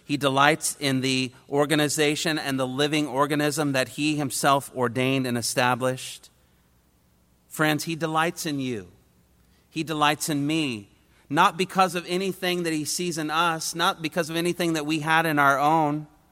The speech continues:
but because we were chosen and marked out from the beginning, and because we are now covered in the righteousness of Christ. A man named Samuel John Stone wrote a great hymn many years ago called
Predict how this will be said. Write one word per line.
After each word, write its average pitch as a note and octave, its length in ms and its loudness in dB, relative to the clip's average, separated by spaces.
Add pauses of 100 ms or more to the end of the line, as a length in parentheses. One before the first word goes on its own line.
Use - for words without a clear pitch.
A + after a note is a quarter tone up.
(720)
but D#3 160 2
because F3 440 4
we E3 120 2
were D#3 120 2
chosen D#3+ 600 2
and B2+ 180 0
marked D3 300 4
out D3+ 280 2
from C3+ 220 -2
the B2 60 -4
beginning, A#2 680 -4 (960)
and A2+ 80 -6
because C3+ 380 0
we C3 100 -2
are B2 100 0
now A#2+ 220 0
covered A#2 680 -6
in A#2+ 220 -8
the G#2+ 140 -6
righteousness G#2 1000 -8 (720)
of G#2+ 200 -8
Christ. - 720 -10 (2250)
A - 60 -8
man D3+ 240 2
named C#3+ 200 -2
Samuel D#3 480 0
John C#3 340 0
Stone C#3 420 -2
wrote C3+ 160 2
a B2+ 60 -2
great C3 280 -2
hymn C3 340 -2
many C3+ 160 -2
years C3+ 260 -2
ago B2 240 -2
called B2+ 440 0